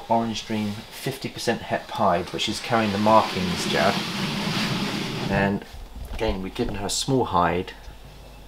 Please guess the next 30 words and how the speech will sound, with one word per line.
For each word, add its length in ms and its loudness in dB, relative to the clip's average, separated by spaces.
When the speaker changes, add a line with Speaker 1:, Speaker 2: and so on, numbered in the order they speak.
Speaker 2:
so 140 -8
that 120 -6
she 120 0
feels 260 -2
settled 340 -4
in. 160 0
I 40 0
think 180 -8
she's 160 -6
going 260 -4
into 220 -4
shed 340 0
right 220 -2
now. 180 -2
But 120 0
she's 180 0
got 180 -2
the 120 4
Orange 380 4
Dream, 400 2
pastel, 720 -2
and 140 2
she's 160 2
got 220 -2
the 60 -2
pied 380 4
marks 480 2
as 120 -4
well, 220 4
Jared, 360 -2